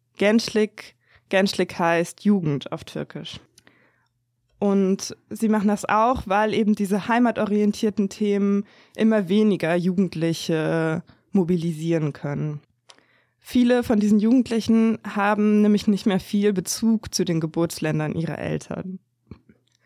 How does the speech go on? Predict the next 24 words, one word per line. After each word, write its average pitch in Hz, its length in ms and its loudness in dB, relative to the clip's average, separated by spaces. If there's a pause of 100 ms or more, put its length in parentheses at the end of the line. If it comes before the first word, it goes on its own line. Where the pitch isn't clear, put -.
(440)
Aber 185 280 2
auch 208 280 4
keinen 202 220 2
deutschen 208 340 2
Pass, 202 580 -4
keine 202 340 2
Aussicht 196 300 0
auf - 160 -4
Wahlrecht 175 640 0 (360)
und - 160 -2
oft - 220 -2
gehen 190 200 2
sie 185 220 2
sogar 170 380 0
auf 170 80 -2
separierte 170 480 -4
Schulen. 151 600 -4 (1600)
Dann 233 460 2 (400)
kommt 214 640 -2
im 190 340 0
November 196 720 0
neunzehnhundertneunundachtzig 185 1300 0
zum 185 200 -2
Mauerfall 165 840 -2